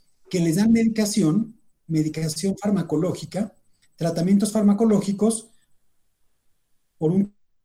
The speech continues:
trastorno de déficit de atención, hiperactividad, que por cierto la Fundación elic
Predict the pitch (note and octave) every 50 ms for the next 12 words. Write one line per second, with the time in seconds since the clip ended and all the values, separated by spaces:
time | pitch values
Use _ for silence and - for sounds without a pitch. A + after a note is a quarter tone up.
0 | _ _ _ _ _ _ - G3 G3 F#3 - - G#3 G3 G#3 G3+ F#3+ E3 D#3+ E3
1 | E3+ - G3 - G3 - F#3+ F#3 - F#3+ E3+ F3 G3+ G3+ F#3+ D#3+ D#3 D#3+ D#3+ D#3
2 | - - F3 F3+ F#3+ F#3 G#3 F#3 F3+ D3+ - - F#3+ F#3+ - G3+ G3 D#3+ D#3 D#3
3 | D#3+ F3 E3 D3+ - - F#3+ F#3+ F#3+ G3 G3+ G3+ - _